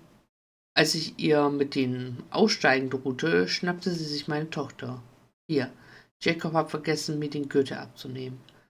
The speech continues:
Mehr kann ich dir nicht sagen. Was soll ich denn jetzt mit dem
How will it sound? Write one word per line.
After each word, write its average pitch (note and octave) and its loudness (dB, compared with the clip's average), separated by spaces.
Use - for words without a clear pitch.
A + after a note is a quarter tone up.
Mehr D#3 0
kann D3+ -2
ich C3+ -4
dir C#3+ -6
nicht C3 -6
sagen. B2+ -6
Was C3 -6
soll C#3 -2
ich - -10
denn C3+ -8
jetzt B2 -8
mit A#2+ -14
dem B2+ -10